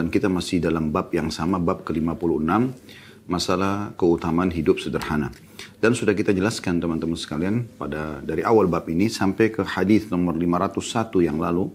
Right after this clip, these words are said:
yang sudah kita, eh, bahas.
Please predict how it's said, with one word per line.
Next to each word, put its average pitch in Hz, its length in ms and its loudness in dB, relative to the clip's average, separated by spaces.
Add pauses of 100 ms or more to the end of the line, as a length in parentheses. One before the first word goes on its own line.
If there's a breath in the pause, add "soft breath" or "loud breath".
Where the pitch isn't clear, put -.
(480 loud breath)
yang 80 240 0
sudah 82 240 0
kita, 78 480 -4 (320)
eh, 76 160 -4
bahas. 87 480 -2